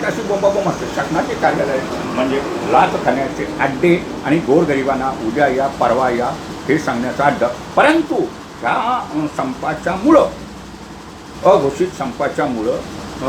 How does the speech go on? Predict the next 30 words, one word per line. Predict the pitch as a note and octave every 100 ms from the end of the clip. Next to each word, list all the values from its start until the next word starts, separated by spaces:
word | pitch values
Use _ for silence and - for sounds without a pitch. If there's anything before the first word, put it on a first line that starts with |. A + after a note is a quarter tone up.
| A2+
गुरु | C#3 G#3
लोकांनी | G3 E3 D#3 D3 E3+ F#3
विरार | C3 A#2+ D3+
आरटीओमध्ये | D#3+ C3+ D3+ C#3+ C#3 D3 D#3+
दोन | D3+ A#2+ D#3
दिवस | C#3+ C#3
झालं | A#2 B2 B2
संप | C#3+ F3+
पुकारलेला | G3 F3 E3+ D3 B2+ B2
आहे, | A#2+ C#3
त्याच्यामुळं | C#3 A#2 C3+ C#3
जनतेची | B2+ A#2+ A#2 B2+ C3
काही | B2+ B2+
कामं | A#2+ A#2 A#2
होत | C#3+ -
नाही. | D3+ D#3 - - -
परंतु | F#3 D#4+ D#4 G#3 - - -
निश्चित | E3+ - F3 A#3 - -
त्या | C3+
ह्याच्यातून | D#3+ C#3 A2+ B2+ - C#3+
एक | D3 D3
आरटीओचं | A2+ G2+ B2+ B2+ - C#3
भांडं | G2+ G2+ G2+ D3+
सुद्धा | - B2+ G3
बाहेर | - A2 B2+ - - - - - -
पडू | D#3 D3+ E3+ - - - -
शकतं, | - - - - - - - - - - -
हे | G3+
मात्र, | D#3 B2+ B2+ C3+ - -
अ, | -